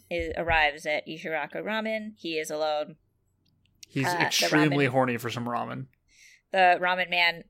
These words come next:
Speaker 1: is happy to see him, and ramen, um, daughter is happy to see him as well. Uh,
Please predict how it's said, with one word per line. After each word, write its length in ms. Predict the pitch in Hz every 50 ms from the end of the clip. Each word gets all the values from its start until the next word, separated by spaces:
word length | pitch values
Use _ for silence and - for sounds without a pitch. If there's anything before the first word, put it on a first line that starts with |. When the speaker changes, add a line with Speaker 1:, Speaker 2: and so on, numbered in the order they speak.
| _ -
Speaker 1:
is 400 | 180 175 160 156 - - - - -
happy 260 | - 160 - - 170
to 100 | 165 170
see 160 | - - 165
him, 300 | 170 170 165 165 160 160 -
and 200 | 165 160 160 160
ramen, 460 | 160 160 160 160 160 160 160 160 160 - _ _ _ -
um, 400 | - 165 156 156 156 151 156 - - _ _ _ _ _ -
daughter 340 | 180 175 156 156 156 156 156
is 160 | 156 151 -
happy 280 | - 151 151 - 160 151
to 80 | 156
see 160 | 156 - 156 160
him 180 | 165 165 165
as 100 | 160 -
well. 360 | - 214 214 202 208 214 214 _ _ _ _ _ _ _ _ _ _ _ -
Uh, 220 | 175 165 160 143